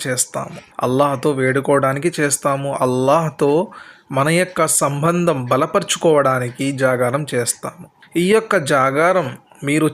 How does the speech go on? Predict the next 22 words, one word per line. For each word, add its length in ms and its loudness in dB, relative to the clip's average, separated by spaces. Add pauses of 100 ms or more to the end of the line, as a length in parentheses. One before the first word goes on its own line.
(140)
చెయ్యాలి 480 2
అని 160 -2
మీ 200 -4
మీద 280 0
ఎటువంటి 680 0
బలవంతం 640 0
కూడా 300 0
లేదు. 300 -4 (220)
ఎందుకంటే 540 0
ఎవరైతే 480 2
అల్లాహ్ని 480 2
ప్రేమిస్తారో, 1120 0 (280)
ఎవరైతే 520 2
అల్లాహ్తో 680 0
సంబంధం 680 0
ఉంచుకోవాలి, 880 0 (120)
ప్రేమ 340 2
ఆప్యాయత 720 2
గల 360 0 (440)
ఆరాధన 540 2 (120)
చేయాలి 400 4
అనుకుంటారో, 880 0